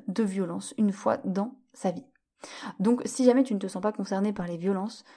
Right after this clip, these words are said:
si tu connais trois femmes autour de toi, dis-toi que malheureusement, il y en a forcément une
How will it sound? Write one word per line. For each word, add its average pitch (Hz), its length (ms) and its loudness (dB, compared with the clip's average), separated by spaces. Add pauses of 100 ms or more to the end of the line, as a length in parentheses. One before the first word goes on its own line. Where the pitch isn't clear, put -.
(680)
si - 220 -6
tu 233 160 -2
connais 285 300 8
trois - 240 8
femmes 226 440 4
autour 254 220 4
de 226 100 2
toi, 202 360 -2 (400)
dis-toi 214 200 0
que 240 100 2
malheureusement, 220 600 4
il 202 120 0
y 208 40 2
en 208 60 2
a 208 80 0
forcément 240 440 -2
une 262 300 8